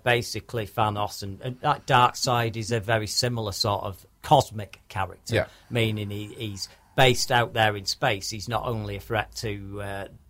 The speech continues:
Speaker 1: Earth, he's a threat to the universe. He's, he's a cosmic character, and they were gonna have him in it, and he, they were gonna fight his,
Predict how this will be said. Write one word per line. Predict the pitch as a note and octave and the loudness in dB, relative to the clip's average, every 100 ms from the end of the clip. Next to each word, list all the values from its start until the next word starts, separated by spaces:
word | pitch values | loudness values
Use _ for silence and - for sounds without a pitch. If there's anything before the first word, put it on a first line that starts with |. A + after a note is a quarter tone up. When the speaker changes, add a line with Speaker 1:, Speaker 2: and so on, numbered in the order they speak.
| _ - | _ -2
Speaker 1:
Earth, | B2 G#2 G2+ - - | 0 0 -2 -6 -8
he's | A2 G#2+ | -6 -4
a | |
threat | A2 A#2+ A2 - - | -6 -2 -2 -2 -8
to | G#2+ | -8
the | G2+ | 2
universe. | C#3 C3 G#2 F2+ - - - | 6 6 4 -6 -10 -10 -10
He's, | G2 | -12
he's | - G#2+ G2 | -12 -10 -8
a | |
cosmic | A2 - C#3 G2 G#2+ - | -6 -2 -2 -4 -12 -2
character, | A#2+ B2+ F#2+ - - - - - - | 0 0 -2 -14 -20 -20 -20 -20 -4
and | - A#2 A#2 G#2 - - | 2 4 4 -2 -6 -2
they | C3+ A#2+ A2 A2 - - - | 4 6 4 -2 -16 -20 -4
were | B2 | -2
gonna | A2 A#2+ G#2+ | 0 -2 -2
have | G2+ A2 - | -2 -2 -2
him | - B2 G2 - _ - | 2 2 2 -6 _ -6
in | A#2 | -6
it, | G2 G2+ - | -4 -10 -2
and | A#2 A2 G#2 - | 0 0 -4 -10
he, | A#2 | -10
they | A#2+ C3 | -2 2
were | A2+ | 2
gonna | G#2+ G#2+ | 0 -4
fight | - A#2 A2 - | -2 0 0 -2
his, | G#2 A#2+ - | -4 -4 -4